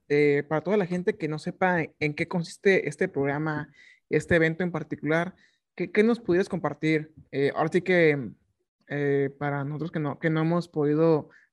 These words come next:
participar en, en dicho evento, ¿qué consiste? ¿Qué es? Eh, ¿dónde se hace?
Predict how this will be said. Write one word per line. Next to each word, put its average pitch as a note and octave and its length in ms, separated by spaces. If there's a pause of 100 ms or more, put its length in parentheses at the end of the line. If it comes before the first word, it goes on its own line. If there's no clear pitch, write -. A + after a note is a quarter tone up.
(120)
participar C#3+ 540
en, D#3 180
en D3 140
dicho D3 180
evento, C#3+ 260
¿qué - 120
consiste? E3 480
¿Qué D#3+ 400
es? E3 200 (440)
Eh, C3+ 300
¿dónde D3 200
se C#3+ 220
hace? C#3+ 680